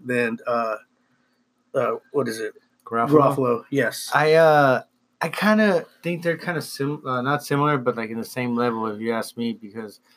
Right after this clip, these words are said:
Speaker 1: Well, I
Speaker 2: uh,
Speaker 1: think how
Speaker 2: Garoppolo
Speaker 1: Garoppolo's performing, yes, but, I mean, athletically overall,
Speaker 2: Of course,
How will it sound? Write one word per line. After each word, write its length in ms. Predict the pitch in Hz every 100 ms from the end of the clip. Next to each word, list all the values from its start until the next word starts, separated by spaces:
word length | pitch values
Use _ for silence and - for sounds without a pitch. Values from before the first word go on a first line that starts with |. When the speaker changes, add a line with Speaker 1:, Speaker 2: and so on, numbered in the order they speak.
| _ _ _
Speaker 1:
Well, 200 | 202 208
I 100 | 226
Speaker 2:
uh, 60 | 185
Speaker 1:
think 240 | 139 135 131
how 280 | 196 196
Speaker 2:
Garoppolo 240 | 151 170 165
Speaker 1:
Garoppolo's 380 | 196 196 185 151
performing, 720 | 147 - 156 190 202 180 151
yes, 460 | 165 196 196 - - - - _ -
but, 120 | 190
I 100 | 180
mean, 160 | 180
athletically 800 | 180 156 - 170 190 196 202 202
overall, 320 | 185 185 180
Speaker 2:
Of 60 | -
course, 240 | 190 196